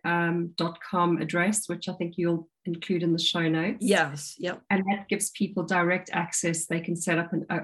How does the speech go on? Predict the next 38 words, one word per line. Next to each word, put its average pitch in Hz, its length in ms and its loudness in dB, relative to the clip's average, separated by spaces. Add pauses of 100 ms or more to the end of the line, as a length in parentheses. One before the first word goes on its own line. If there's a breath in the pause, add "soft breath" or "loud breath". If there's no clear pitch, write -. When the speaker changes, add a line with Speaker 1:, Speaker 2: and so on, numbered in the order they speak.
Speaker 1:
a 170 60 0
video 190 420 0
call 185 300 -2
with 175 180 -6
me. 175 300 2
They 165 140 0
can - 220 -6
email 175 420 2
me. 160 360 2 (400 soft breath)
Um, 151 440 2 (120)
they 175 80 2
can 175 160 0
also 185 340 0
listen 175 320 -2
to - 160 -6
my 165 280 2 (320)
other 160 200 -2 (100)
podcasts, 208 960 2 (160)
read 175 340 -4
some 160 140 -4
articles, 175 920 0
watch 180 240 -4
some 165 240 -4
videos, 170 680 0 (300)
and 180 140 2
get 180 120 0
a 185 80 0
real 202 160 6
sense 190 520 2
of 160 80 -4
what 170 400 0 (680)
a 208 60 -10
functional 185 520 -2
breathing 160 380 0
training 156 420 2
would 151 140 0
look 165 240 -2
like. - 300 -4